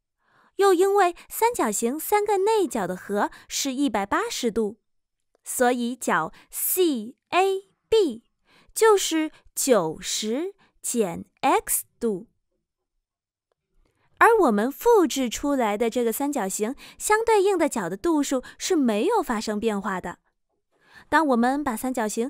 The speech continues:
翻转过来以后，D 点所在的角是九十度，角D A C就相当于原来三角形的角度 x。角D C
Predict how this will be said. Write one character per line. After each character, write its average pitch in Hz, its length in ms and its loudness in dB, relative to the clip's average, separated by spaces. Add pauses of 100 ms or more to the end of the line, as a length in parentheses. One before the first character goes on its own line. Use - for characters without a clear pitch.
(160)
翻 427 220 0
转 247 180 -2
过 220 140 -2
来 196 160 -2
以 190 160 -4
后， 294 320 -2 (580)
D 392 300 4
点 202 340 -2
所 190 280 -2
在 220 180 -4
的 208 100 -4
角 175 360 -8 (180)
是 - 180 0
九 202 280 0
十 - 180 -8
度， 349 300 0 (840)
角 190 520 2 (320)
D 285 580 0
A 381 320 2
C 339 480 0 (220)
就 427 180 4
相 415 180 0
当 427 200 2
于 320 240 0 (220)
原 359 280 2
来 370 240 0
三 440 320 0
角 214 240 -6
形 233 320 -2
的 277 220 0
角 190 400 -6
度 233 420 -6
x。 - 460 -2 (1700)
角 - 400 2
D 254 420 -2
C 220 440 -4